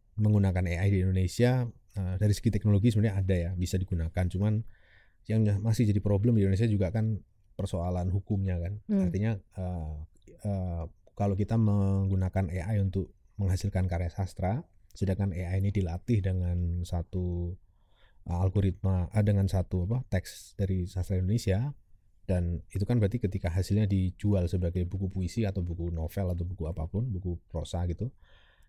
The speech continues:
Speaker 1: ada problem soal copyright dan seterusnya itu. Nah, inilah yang kenapa buku Penyair Sebagai Mesin saya desain sebagai kajian, bukan sebagai buku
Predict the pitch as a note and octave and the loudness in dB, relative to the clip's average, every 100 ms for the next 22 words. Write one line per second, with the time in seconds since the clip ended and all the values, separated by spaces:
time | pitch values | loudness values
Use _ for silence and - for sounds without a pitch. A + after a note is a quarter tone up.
0 | - - - F#2+ G2 F#2+ G2 G2+ G#2 - | -20 -20 -6 0 0 2 2 4 2 2
1 | F#2+ - G2 F#2 E2+ D#2+ D#2+ E2+ D#2+ E2 | -2 -4 -2 -2 0 -2 -4 -6 -4 -4
2 | E2 - D2+ - _ - E2+ A2 A#2 G#2 | -4 -8 -14 -16 _ -12 -4 0 2 2
3 | F#2 F2 - A#2 - G2+ - G#2 G2+ G2+ | 0 -2 -2 -4 -2 -6 -2 -2 0 0
4 | G2 F#2 G#2 F#2 F2+ G#2+ G#2 F#2+ F#2+ F#2 | 2 2 2 2 0 2 2 2 0 0
5 | - G#2+ F#2 F2+ F2+ F2 D2+ F#2 D2+ D2 | 0 -2 -2 -2 -2 -2 -2 -4 -4 -8
6 | - - F#2 - F2+ F2+ F2+ F2+ F2+ F2 | -14 -12 -8 -4 -2 -2 -2 0 -2 -2
7 | F#2+ F2+ | -2 -2